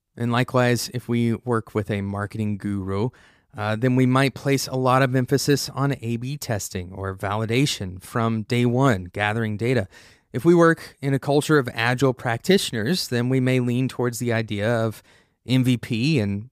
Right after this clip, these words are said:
constant iteration over grand design. In order to become better as a developer,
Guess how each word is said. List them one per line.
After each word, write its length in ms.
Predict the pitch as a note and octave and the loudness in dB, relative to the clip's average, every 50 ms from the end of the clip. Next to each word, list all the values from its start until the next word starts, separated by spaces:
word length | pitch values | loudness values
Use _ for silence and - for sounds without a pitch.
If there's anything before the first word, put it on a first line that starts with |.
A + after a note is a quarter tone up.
| _ | _
constant 520 | - - - B2 A#2+ B2 - - C3 - A#2+ | -10 -4 -2 -2 -2 -2 -2 -4 -4 -4 -4
iteration 640 | A#2 G#2+ G2 G2 G2+ A2 A#2 - C#3 C3+ C3+ C#3+ D3 | -6 -6 -4 -4 -4 -6 -4 -4 -4 -4 -4 -4 -2
over 340 | C#3 C3+ B2+ B2+ C3+ C3 A#2+ | 0 0 2 4 2 2 0
grand 500 | A#2 - - - A2 G#2+ A#2 B2+ C3+ B2+ | -2 -8 -6 -2 0 2 2 2 2 2
design. 500 | B2 A#2 A#2 C3 D3+ E3+ C#3+ G2+ F2 F2 - _ _ _ _ - - - - - _ - | 0 0 0 2 2 2 2 0 -2 -6 -12 _ _ _ _ -20 -20 -20 -20 -16 _ -2
In 100 | B2+ B2+ | 2 4
order 200 | C#3+ D#3 F3 F#3 | 6 6 6 4
to 80 | G3 | 2
become 360 | F3 F3+ - - E3+ D#3+ D3 C3+ | 0 -2 0 0 0 2 2 4
better 340 | B2 B2+ C3+ C#3 C#3 C3 - | 4 4 4 4 4 4 2
as 180 | B2+ B2 G2+ | 0 -2 -2
a 40 | A#2 | -2
developer, 580 | A2 G#2+ - G#2 F#2+ F#2 F#2 - F2+ G#2 A#2+ | -4 -4 -2 -2 -2 -2 -4 -6 -6 -6 -6